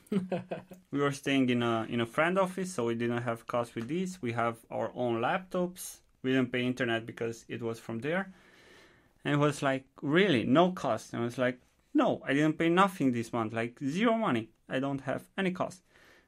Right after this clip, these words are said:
Speaker 2: I was like, "Okay, let's see. Two developers, hmm, let's say on
Speaker 1: Yeah.
Speaker 2: average you work, like, two hundred hours per month,
Speaker 1: Yeah, that's
Speaker 2: four hundred
Speaker 1: nice.
Speaker 2: hours, or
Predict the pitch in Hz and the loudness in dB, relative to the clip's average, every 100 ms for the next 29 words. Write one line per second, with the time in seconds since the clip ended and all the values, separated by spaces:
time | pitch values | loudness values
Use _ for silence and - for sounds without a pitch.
0 | - 160 170 160 - 208 131 110 - _ | -4 0 0 -2 -2 -4 -2 -6 -8 _
1 | 175 175 - - - - - - _ 196 | -4 -2 -6 -10 -16 -20 -20 -20 _ 2
2 | 175 151 160 185 202 208 202 - - _ | 4 4 4 4 2 2 0 -10 -20 _
3 | _ _ _ _ _ _ _ _ _ _ | _ _ _ _ _ _ _ _ _ _
4 | 208 175 135 - 156 156 - 160 151 151 | 0 0 0 0 0 2 2 4 6 6
5 | 147 139 - 139 135 131 131 127 123 127 | 4 0 -2 4 4 4 4 4 4 0
6 | - - _ - 151 143 143 139 131 135 | -12 -20 _ -4 2 6 6 4 6 6
7 | 135 127 - 120 120 113 123 170 196 196 | 6 2 -2 2 2 2 2 4 4 2
8 | 190 - - - 139 156 151 147 143 135 | -4 -12 -14 -10 2 4 4 4 2 4
9 | - 185 180 180 180 - _ _ _ _ | 4 6 6 6 2 -8 _ _ _ _
10 | _ _ _ 147 147 147 143 139 135 | _ _ _ 6 10 10 12 10 8